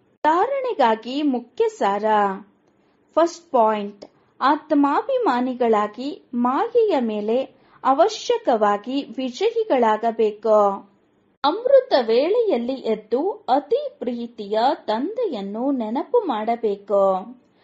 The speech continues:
ಸೆಕೆಂಡ್ ಪಾಯಿಂಟ್, ತಂದೆಯ ಸಮಾನ ನಿರಾಕಾರಿ,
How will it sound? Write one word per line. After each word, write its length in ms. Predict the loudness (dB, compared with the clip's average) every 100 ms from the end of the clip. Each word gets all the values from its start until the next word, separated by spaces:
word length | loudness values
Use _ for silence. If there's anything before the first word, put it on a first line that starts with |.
| _ _ -10
ಸೆಕೆಂಡ್ 460 | -6 -4 -4 -6 -4
ಪಾಯಿಂಟ್, 540 | -2 -2 -4 -10 -14 -20 _ _ _ 0
ತಂದೆಯ 540 | 0 0 0 0 0
ಸಮಾನ 580 | -2 -4 -4 -6 -6 -4 -2
ನಿರಾಕಾರಿ, 920 | -2 -2 -2 -2 -4 -4 -4 -2 -6